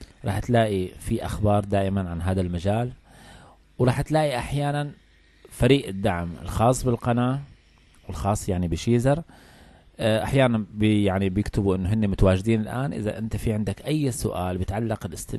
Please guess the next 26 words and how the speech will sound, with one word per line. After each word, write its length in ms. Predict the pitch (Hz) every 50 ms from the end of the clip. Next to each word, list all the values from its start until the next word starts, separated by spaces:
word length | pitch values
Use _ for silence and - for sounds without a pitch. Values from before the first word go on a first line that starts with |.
| 101 -
ب-، 340 | - 101 90 98 95 90 85
بمجال 560 | 85 95 92 92 95 92 98 117 123 120 104
الربح 360 | 95 87 95 110 107 104 92 95
من 40 |
الاستبيانات، 760 | 90 - - - - - 85 87 87 90 98 101 101 95 - -
إن 120 | 73 73
كان 200 | - 90 87 85
استبيانات، 640 | - - - - 78 78 80 87 92 95 92 87 -
أوفرات، 520 | - 78 - - 82 87 90 90 - -
ألعاب، 380 | - 73 76 78 87 95 92 -
تطبيقات، 520 | - 82 - 92 92 95 92 90 90 - - -
أي 220 | 143 151 143 110 92
سؤال 320 | - - 110 92 90 90
بيخطر 300 | 90 92 - - 107 92
على 120 | 78 78
بالك، 420 | 85 92 90 95 98 104 110 - - - - - - - - - - - - -
بإمكانك 520 | - 107 110 117 - 131 135 135 123 -
أنت 460 | - 120 123 - - 127 127 127 131 - - - -
تشوف 260 | - - 135 120 -
إذا 180 | 104 90 92 90
في 200 | - - 110 95
حدا 200 | - - 110 101
من 60 | 92
فريق 240 | 92 - 101 104 85
الدعم 400 | 87 87 90 101 85 80 76 71 - - _ _ _ - - - - - - _ _ 123
أونلاين، 520 | 120 123 123 123 123 127 135 147 170 -